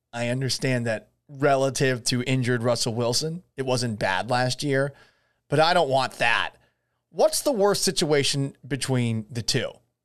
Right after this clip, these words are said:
So let's take a look. Stone Jam two oh six, probably the Hawks, because Pete and John's egos about how they can find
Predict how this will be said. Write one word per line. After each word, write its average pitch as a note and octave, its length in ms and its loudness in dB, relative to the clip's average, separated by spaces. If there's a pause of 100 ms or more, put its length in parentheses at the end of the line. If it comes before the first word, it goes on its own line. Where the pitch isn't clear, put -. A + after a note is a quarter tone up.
(540)
So C3 360 -2 (160)
let's - 460 -6 (360)
take E3 140 -2
a C3+ 60 0
look. B2+ 260 0
Stone F#3+ 320 4
Jam F#3+ 160 2
two F3 180 2
oh D3+ 40 6
six, C#3 280 0
probably B3+ 440 0
the G3 120 0
Hawks, - 680 0 (400)
because D3+ 260 0
Pete E3+ 300 0
and D#3 100 0
John's C#3+ 400 2
egos C3+ 480 0
about C3 320 2
how B2 280 4
they A#2 100 0
can A#2+ 160 -2
find A2 460 0